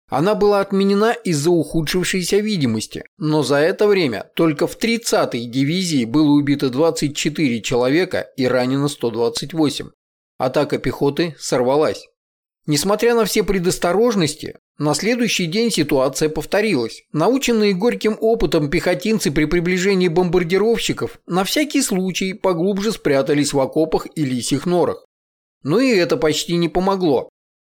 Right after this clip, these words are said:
Не считая потерь девятой дивизии, погибло шестьдесят четыре человека, триста двадцать четыре были ранены, пропало без вести,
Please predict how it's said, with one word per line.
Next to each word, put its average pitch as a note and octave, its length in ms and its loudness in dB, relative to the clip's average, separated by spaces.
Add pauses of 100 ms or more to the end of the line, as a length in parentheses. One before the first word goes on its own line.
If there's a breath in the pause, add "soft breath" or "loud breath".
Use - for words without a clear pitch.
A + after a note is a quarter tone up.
(120)
Не E3+ 120 0
считая G#3 420 0
потерь F#3 480 -2
девятой F3 520 -2
дивизии, C3+ 600 -4 (480)
погибло D#3 460 0
шестьдесят D3+ 560 -2
четыре E3+ 420 -2
человека, D#3+ 760 0
триста F3+ 380 0
двадцать D#3+ 440 0
четыре F3 380 0
были C3+ 240 2
ранены, D#3 500 0 (640)
пропало A#3 460 2
без F#3 260 0
вести, A3 440 -2